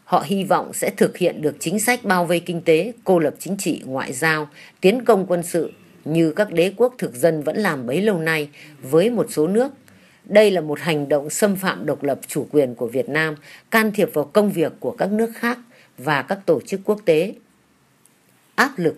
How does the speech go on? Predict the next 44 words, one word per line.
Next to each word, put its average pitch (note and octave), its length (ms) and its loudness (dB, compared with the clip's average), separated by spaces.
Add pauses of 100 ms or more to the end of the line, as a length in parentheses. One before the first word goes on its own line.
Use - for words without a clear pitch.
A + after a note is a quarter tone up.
quân F3+ 180 2
sự F3 260 -4
nơi D#3 220 0
biên D3+ 200 -4
giới. D3 340 -2 (1160)
Song F#3 380 0
song F3 320 -2
với G3+ 140 -2
việc D#3+ 240 -2 (120)
hoạt C3 240 -4
động C3+ 280 -2
chống F#3 220 0
phá F3+ 300 -2
kinh E3+ 160 0
tế, E3 360 0
chính G3 220 -2
trị, F#3+ 260 -4
ngoại C#3 300 -4
giao, D#3 340 -2 (300)
văn E3 220 0
hóa D#3+ 360 -4 (280)
và C#3+ 220 -2
tuyên G3 320 2
truyền, D3+ 300 0 (400)
bọn D3 260 2
phản D3 220 -4
động C3+ 220 0
Trung F3 220 -2
Quốc B3 240 0 (300)
giáo E3+ 360 2
diết C#4 200 -2 (120)
tăng F#3+ 180 2
cường C3+ 440 -2
sức - 220 -2
ép A#3 260 0
quân F3+ 180 0
sự - 280 -4
đối C#3 160 -2
với G#3+ 140 0
Việt E3 180 -2
Nam D#3+ 340 -2
từ C#3 120 -2
mọi A#2 200 -6
phía, D#3 320 -4